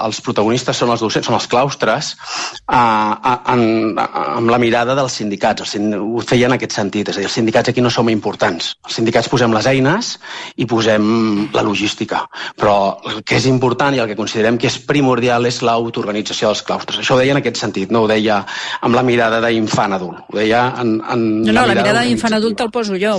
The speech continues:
Speaker 2: vull dir, si el protagonista és el professor, que és el que es posa la samarreta, suposo
Speaker 1: Mm.
Speaker 2: que deu tenir altres àmbits, eh, per manifestar-se
Speaker 1: Clar.
Speaker 2: i per manifestar la seva, el seu posicionament, que no sigui davant dels alumnes.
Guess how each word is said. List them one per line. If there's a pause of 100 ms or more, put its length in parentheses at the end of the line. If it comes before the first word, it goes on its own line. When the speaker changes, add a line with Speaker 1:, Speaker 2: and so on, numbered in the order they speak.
Speaker 2:
vull
dir,
si
el
protagonista
és
el
professor,
que
és
el
que
es
posa
la
samarreta, (960)
suposo
Speaker 1:
Mm.
Speaker 2:
que
deu
tenir (160)
altres
àmbits, (400)
eh,
per
manifestar-se
Speaker 1:
Clar.
Speaker 2:
i
per
manifestar
la
seva,
el
seu
posicionament, (220)
que
no
sigui
davant
dels
alumnes.